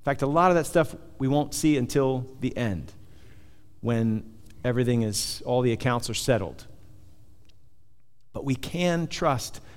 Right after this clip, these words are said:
God to deal justly with our enemies. That's exactly what Nehemiah does. Nehemiah six fourteen, "Remember Tobiah and Sanballat, O my God, according to these things that they did, and also the prophetess Noadiah and the rest of the prophets who wanted to make me afraid."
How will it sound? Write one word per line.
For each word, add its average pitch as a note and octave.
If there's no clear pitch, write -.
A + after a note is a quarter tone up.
God B2
to B2+
deal C3
justly A#2
with A2
our A2
enemies. F#2
That's G#2+
exactly G#2+
what G#2
Nehemiah G#2
does. D#2+
Nehemiah B2+
six -
fourteen, C#3+
"Remember C#3+
Tobiah C3+
and B2+
Sanballat, B2
O A#2+
my A#2
God, A2
according C#3
to A#2+
these C3
things C#3
that C3
they C#3
did, B2+
and A2
also C3+
the C3
prophetess C3+
Noadiah C3
and C3
the B2
rest B2+
of C3
the B2+
prophets C3
who A#2+
wanted B2
to -
make A2+
me A#2
afraid." F#2